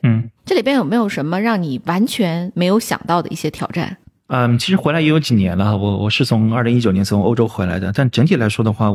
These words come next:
Speaker 1: 从大公司回到相对创业型公司的话，第一点，我觉得活养起来的话，可能是在规范。因为大公司来说，特别是这种有沉淀的这个百年大公司，它有很强的一个文化制度，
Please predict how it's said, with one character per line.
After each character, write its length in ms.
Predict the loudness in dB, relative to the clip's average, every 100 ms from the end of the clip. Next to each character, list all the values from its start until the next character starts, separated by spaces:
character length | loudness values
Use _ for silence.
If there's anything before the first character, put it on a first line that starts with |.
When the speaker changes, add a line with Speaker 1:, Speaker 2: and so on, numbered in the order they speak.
| 0
Speaker 1:
从 100 | -2
大 140 | -2
公 160 | -2 -2
司 200 | -2 -4 0
回 120 | 0
到 180 | 0 0
相 160 | 0
对 80 | -2
创 220 | 0 0
业 20 |
型 160 | 2 0
公 140 | 0
司 100 | 0
的 80 | -2
话， 140 | -2 -2
第 200 | 2 2
一 60 |
点， 220 | 2 0 -2
我 100 | -4
觉 140 | -4
得 100 | -6 -6
活 160 | -4 0
养 100 | 0
起 140 | 0
来 80 | 0
的 60 | 0
话， 120 | -2
可 120 | 0
能 100 | 0
是 140 | -2
在 600 | -2 -2 -2 -4 -6 -8 -8
规 160 | -2 -2
范。 240 | -2 -6 -8 _ _
因 140 | 0 2
为 160 | 2
大 180 | 0 -4
公 160 | -2 -2
司 180 | 0 0
来 120 | 0
说， 160 | -2
特 100 | -2
别 80 | -2
是 140 | -2 2
这 60 |
种 160 | 2 2
有 160 | 0 -4
沉 200 | -2 0
淀 180 | 2 2
的 200 | 0 -2
这 140 | -2
个 100 | -4
百 140 | -2 0
年 120 | 0
大 140 | 0
公 160 | 0 0
司， 160 | 0 -2
它 80 |
有 80 | -2
很 160 | -2 -2
强 220 | 0 0
的 80 | 2
一 100 | 0
个 100 | 0
文 140 | -2
化 120 | 0 0
制 140 | 0
度， 240 | -2 -6